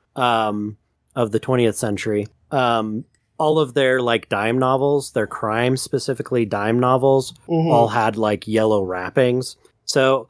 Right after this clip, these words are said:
Speaker 1: that's where some of that, so specifically that's where the yellow comes in. So, um, are you going into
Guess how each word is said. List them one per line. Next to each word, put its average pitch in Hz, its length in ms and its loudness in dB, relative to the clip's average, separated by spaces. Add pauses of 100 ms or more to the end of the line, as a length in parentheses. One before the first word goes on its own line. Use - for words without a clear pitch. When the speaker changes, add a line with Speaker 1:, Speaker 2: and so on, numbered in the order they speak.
(160)
Speaker 1:
that's 185 220 0
where 175 140 2
some 147 220 0
of 104 180 -4
that, 110 420 -6
so 123 260 0
specifically 151 580 0
that's 123 240 -2
where 120 120 4
the 107 100 -2
yellow 107 340 2
comes 117 300 0
in. 123 240 -2 (360)
So, 107 520 0
um, 127 320 0
are 131 120 0
you 139 100 0
going 143 300 2
into 123 720 0